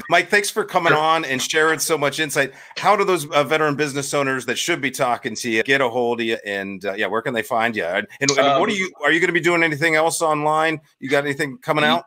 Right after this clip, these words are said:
Speaker 2: yeah, I have. I'm working on, I've been this, I've been working on this, but I'm working on a,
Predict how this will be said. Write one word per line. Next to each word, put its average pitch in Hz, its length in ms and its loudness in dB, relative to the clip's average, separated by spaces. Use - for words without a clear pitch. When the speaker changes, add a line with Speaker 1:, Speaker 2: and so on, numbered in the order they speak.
Speaker 2:
yeah, 120 440 4
I 123 80 4
have. 139 440 2
I'm 117 160 0
working 147 380 0
on, 113 240 -2
I've 104 140 -4
been 113 120 -2
this, - 360 -4
I've 95 80 -2
been 120 140 0
working 101 260 0
on 87 160 0
this, 85 140 -4
but 95 160 2
I'm 98 180 0
working 117 300 0
on 107 140 0
a, 95 100 2